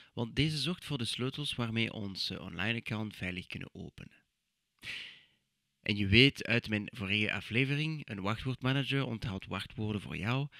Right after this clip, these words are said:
maar kan ze ook voor jou maken. De wachtwoordmanager zal ook de identificatievelden voor jou invullen wanneer je naar Facebook gaat of je e-mail of een andere online account wenst te openen.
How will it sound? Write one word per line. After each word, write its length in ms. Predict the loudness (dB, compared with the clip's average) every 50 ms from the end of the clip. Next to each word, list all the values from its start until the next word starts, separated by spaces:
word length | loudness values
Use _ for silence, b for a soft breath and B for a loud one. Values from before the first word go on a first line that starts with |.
| B B B B B B B B B B B _
maar 160 | -4 -2 -2
kan 180 | 0 0 0 0
ze 180 | 0 -2 -2 0
ook 200 | -2 -2 -2 -2
voor 220 | -4 -2 0 2
jou 200 | 2 2 0 0
maken. 520 | -2 -2 0 0 -2 -2 -6 -10 -12 -14 -16 -20 _ _ _ _ _ _ _ _ _ _ _ B B B B B B B B B
De 120 | -6 -2
wachtwoordmanager 840 | -2 -2 -2 0 -2 -2 -2 -2 -2 -2 0 0 0 0 0 0 0
zal 180 | 0 -2 -2 0
ook 200 | 0 -2 0 0
de 120 | -2 -2
identificatievelden 1160 | -2 -2 -4 -4 -4 -4 -4 -4 -6 -4 -4 -4 -4 -4 -6 -6 -4 -4 -4 -4 -4 -6 -6
voor 160 | -6 -4 -2 -2
jou 140 | -2 -2 -2
invullen 500 | -4 -6 -6 -4 -4 -2 0 0 0 0
wanneer 320 | 0 0 2 0 0 0
je 380 | 0 0 0 2 0 0 -2 -6 -8
naar 300 | -12 -16 -16 -16 -18 -18
Facebook 500 | -6 -2 0 0 0 0 -2 -2 -2 -2
gaat 460 | -4 -2 -2 -2 -2 -4 -8 -10 -10
of 300 | -8 -8 -8 -8 -8 -8
je 180 | -6 -6 -4
e-mail 460 | -2 -2 -2 0 0 0 0 -2 -4 B B B B B
of 140 | B -4 -2
een 120 | 2 4 4
andere 280 | 6 6 4 2 2
online 340 | 0 0 0 0 0 0 -2
account 380 | -2 -2 -6 -6 -6 -8 -8 -6
wenst 300 | -4 -4 -4 -6 -8 -8
te 100 | -6 -6
openen. 440 | -4 -6 -6 -6 -10 -14 -14 -18